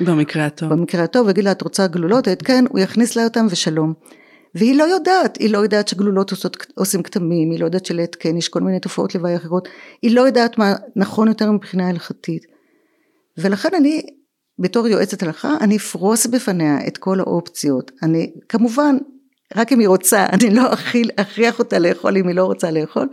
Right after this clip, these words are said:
Speaker 2: אבל אם היא מעוניינת, אז יש לנו את המידע הזה, את היתרונות והחסרונות ההלכתיים של כל, ההלכתיים והרפואיים של כל אחד מאמצעי המניעה,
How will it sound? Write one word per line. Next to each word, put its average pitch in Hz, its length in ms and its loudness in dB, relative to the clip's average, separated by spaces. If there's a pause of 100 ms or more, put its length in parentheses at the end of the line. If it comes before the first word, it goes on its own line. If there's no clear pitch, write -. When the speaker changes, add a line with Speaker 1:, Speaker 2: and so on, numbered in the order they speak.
(640)
Speaker 2:
אבל 175 240 0
אם 262 140 4
היא 262 80 6
מעוניינת, 233 600 2
אז 170 240 -6 (400)
יש 208 260 2
לנו 233 160 2
את 214 100 -4
המידע 175 380 2
הזה, 190 160 0
את - 100 -4
היתרונות 185 500 0
והחסרונות 180 520 -2
ההלכתיים 175 560 -4
של 156 160 -8
כל, 185 300 -2 (180)
ההלכתיים 160 520 0
והרפואיים 165 500 -2
של 180 120 -2
כל 196 140 -4
אחד 180 220 -6
מאמצעי 170 360 -4
המניעה, 170 540 -2